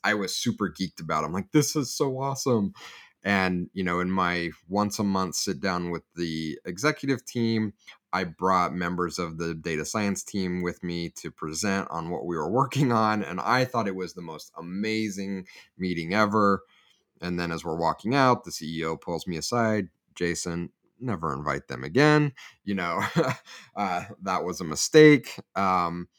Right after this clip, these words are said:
super, super smart people. We have them cranking out these models and things for a reason, but there's also a reason we don't invite them to these executive readouts,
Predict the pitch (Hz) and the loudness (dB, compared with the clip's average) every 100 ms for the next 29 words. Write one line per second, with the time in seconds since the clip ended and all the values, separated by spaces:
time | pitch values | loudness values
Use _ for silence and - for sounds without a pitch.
0 | _ - - 156 147 131 127 107 - 104 | _ -12 0 2 2 0 -2 -4 -2 -2
1 | 90 - 131 127 120 117 98 90 87 87 | -2 -2 -4 0 2 2 0 -2 -2 -4
2 | 87 82 - 107 - 104 92 78 85 98 | -6 -6 -6 -6 -4 -4 -4 -4 -6 -4
3 | 87 92 87 82 98 87 - 76 95 123 | -2 -2 -4 -6 -8 -8 -6 -2 0 0
4 | 117 107 95 85 92 95 95 - 90 87 | 0 0 0 -2 -2 -2 -4 -4 -4 -4
5 | 82 85 85 82 78 76 82 95 85 90 | -6 -6 -6 -6 -6 -4 0 -2 -2 -6
6 | 85 - 78 78 78 73 80 - 80 82 | -6 -8 -10 -10 -10 -8 -10 -8 -8 0
7 | 147 139 131 127 - | 2 4 6 4 2